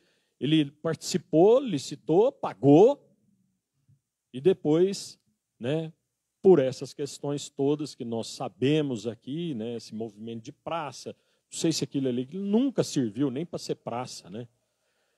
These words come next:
Então, nós esperamos. O que eu quero dizer é o seguinte: nós estamos, mais uma vez, tentando derrubar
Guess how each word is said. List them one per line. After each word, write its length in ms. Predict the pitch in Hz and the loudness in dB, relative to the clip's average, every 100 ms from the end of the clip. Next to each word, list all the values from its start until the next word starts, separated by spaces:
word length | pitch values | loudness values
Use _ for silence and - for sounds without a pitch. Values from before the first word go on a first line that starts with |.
| _ | _
Então, 160 | - 247 | -2 2
nós 220 | 240 240 | 4 4
esperamos. 640 | - - 247 185 120 92 - | 2 2 4 4 0 -6 -10
O 60 | |
que 60 | 180 | -10
eu 60 | |
quero 240 | 170 202 196 | -6 -4 -6
dizer 220 | 160 139 | -4 -2
é 40 | |
o 60 | 190 | -2
seguinte: 480 | - 190 127 104 143 | -4 -10 -10 -8 -2
nós 220 | 156 143 | 0 0
estamos, 380 | - 156 151 - | -2 0 0 -2
mais 520 | 135 156 208 226 180 | -4 0 2 4 2
uma 160 | 160 117 | 0 0
vez, 400 | 117 147 156 107 _ _ | 2 2 2 -2 _ _
tentando 600 | 170 151 117 147 170 175 | -8 -6 -6 -2 0 0
derrubar 640 | 127 135 135 - 131 135 | -4 -4 -4 -2 0 -2